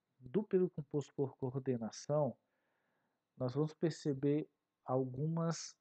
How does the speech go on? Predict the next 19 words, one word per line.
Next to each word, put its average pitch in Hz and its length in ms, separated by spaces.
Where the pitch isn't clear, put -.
especificações 180 1400
desse, 147 1400
das 131 280
definições 165 680
das 156 220
coorden-, 160 380
da, 135 300
dos 131 280
períodos 151 380
compostos 143 460
por 143 160
coordenação. 156 640
Porque 220 260
eu 196 140
vou 190 160
ter 170 220
um 170 160
período 165 400
composto 135 720